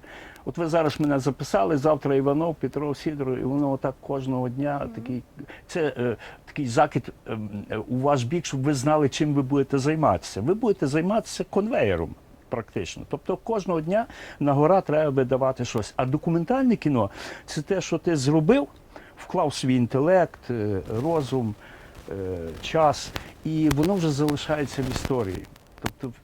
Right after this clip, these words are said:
Speaker 1: всі люди, про яких я, м, е, знімаю кіно,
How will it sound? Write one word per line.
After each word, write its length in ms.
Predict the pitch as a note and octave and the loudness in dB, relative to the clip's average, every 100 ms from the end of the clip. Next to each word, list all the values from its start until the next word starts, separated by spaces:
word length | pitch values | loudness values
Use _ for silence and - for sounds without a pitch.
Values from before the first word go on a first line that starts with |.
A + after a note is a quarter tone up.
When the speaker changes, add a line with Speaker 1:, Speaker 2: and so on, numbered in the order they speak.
| - | -20
Speaker 1:
всі 440 | - - F#3+ F#3+ E3+ - - | -18 -12 -6 -6 -6 -10 -6
люди, 380 | C3 D#3 E3 C3 | -4 0 0 0
про 200 | - C#3 | 0 -2
яких 340 | C#3 D3 C3 | 0 -2 -2
я, 80 | C#3 B2+ - - | -2 -4 -10 -8
м, 340 | B2+ B2+ B2 - - | -6 -4 -6 -8 -10
е, 340 | - C#3 C3+ | -8 -6 -6
знімаю 500 | A#2+ A#2 C3+ C3+ B2 | -4 -2 -2 0 0
кіно, 340 | B2 E3 A#3 | 0 0 0